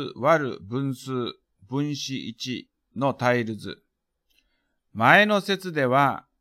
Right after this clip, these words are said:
割る数も割られる数も、分子が一の割り算について、タイル図を使って学びました。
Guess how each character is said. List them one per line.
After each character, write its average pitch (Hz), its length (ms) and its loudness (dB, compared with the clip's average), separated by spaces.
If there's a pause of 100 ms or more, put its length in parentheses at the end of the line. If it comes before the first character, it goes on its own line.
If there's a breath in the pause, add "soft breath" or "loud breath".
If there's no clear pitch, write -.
(340)
割 185 300 4
る 175 100 -4
数 127 340 0
も 123 380 0 (100)
割 120 220 4
ら 190 140 8
れ 175 140 0
る 139 200 -4
数 113 340 -4
も、 120 380 -2 (400)
分 185 320 0
子 180 200 -4
が 165 380 6
一 147 300 -4
の 190 240 4
割 147 220 8
り 139 100 0
算 131 280 4
に 131 160 0
つ 123 180 -6
い 113 140 -4
て、 - 360 -2 (360)
タ 160 220 4
イ 170 100 2
ル 165 140 0
図 151 140 -6
を 151 160 0
使 156 260 -2
っ 139 180 -4
て 180 200 0
学 123 300 2
び 135 100 -2
ま 107 100 -4
し - 80 -10
た。 - 220 -10